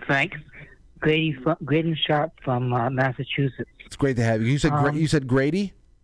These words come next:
Speaker 1: Graydon.
Speaker 2: Graydon.
Speaker 1: Grady, Graydon.
Speaker 2: Graydon. It's great to have you on.
Speaker 1: Yeah. How you doing?
Speaker 2: Doing well. Go ahead.
Speaker 1: Um, good. I wanna get back to some of your light stuff. Chestnuts.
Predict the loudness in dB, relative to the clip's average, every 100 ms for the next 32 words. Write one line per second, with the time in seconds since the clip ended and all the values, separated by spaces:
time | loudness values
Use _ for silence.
0 | _ _ _ _ _ _ _ _ -2 0
1 | 0 -2 -6 -10 -6 0 0 0 0 -2
2 | -2 -4 -4 -6 -10 -2 0 0 -2 -6
3 | -2 -2 0 0 2 2 0 -2 -6 _
4 | _ -4 -4 -6 -18 _ _ _ _ _
5 | _ _ -10 -2 0 0 -2 -6 -12 -2
6 | 0 2 0 0 -2 0 2 2 -2 -2
7 | 0 2 0 -4 -10 _ _ -4 -4 -4
8 | -10 _ -20 -6 -2 0 0 0 -2 -4
9 | -2 0 0 -2 -4 -10 -10 -10 -14 -20
10 | -8 -4 -4 -6 -14